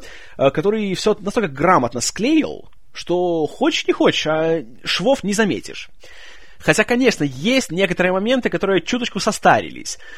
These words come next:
И тут, э, больше всего это видно, м, в самых таких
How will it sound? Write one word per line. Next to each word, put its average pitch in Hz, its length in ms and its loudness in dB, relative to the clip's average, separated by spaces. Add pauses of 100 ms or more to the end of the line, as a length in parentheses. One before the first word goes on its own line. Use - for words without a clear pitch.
(120)
И 160 160 0
тут, 226 340 -2
э, 165 440 6
больше 175 300 -2
всего 185 180 0
это 165 140 2
видно, 147 580 2
м, 117 340 -6
в - 60 -8
самых 165 260 4
таких 151 320 2